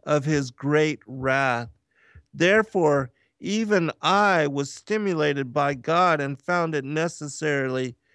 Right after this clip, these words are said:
necessary to inform you in writing about everything that God allowed me, about the Madarek of Terakia and God's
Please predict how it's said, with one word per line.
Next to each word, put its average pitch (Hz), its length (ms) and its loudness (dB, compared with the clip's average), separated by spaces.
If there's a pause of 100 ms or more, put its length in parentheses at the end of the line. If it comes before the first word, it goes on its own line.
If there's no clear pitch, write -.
(320)
necessary 147 1120 2 (200)
to 160 180 0
inform 175 720 0
you 139 300 0 (520)
in 170 400 4
writing 175 560 4
about 151 540 2
everything 160 720 0
that 135 300 -2
God 160 420 2
allowed 147 640 0
me, 143 520 -4 (920)
about 175 460 2
the 165 80 0
Madarek 156 720 0
of 139 180 -6
Terakia 170 880 -2 (400)
and 151 240 -2
God's 165 420 0